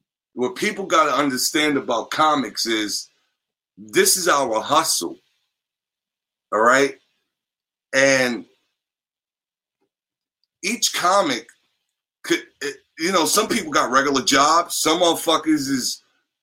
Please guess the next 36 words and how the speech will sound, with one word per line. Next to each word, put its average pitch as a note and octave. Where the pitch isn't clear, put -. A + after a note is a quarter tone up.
is C3+
just C#3
trying E3
to D3
figure D#3
out D3
a C3
way. E3+
Now, C3+
when D3
there's G3
a G3+
motherfucker F#3
like C3
me D3
and C3
I'm D#3
on C#3+
stage A#2+
and C#3+
I'm F#3
not F3
fucking F3
your A#2
time E3
off, G2
you're C3+
actually D#3+
laughing, D#3+
you B2
motherfuckers C3+
is G#2
having B2+
a F2
great C#3
time, A2+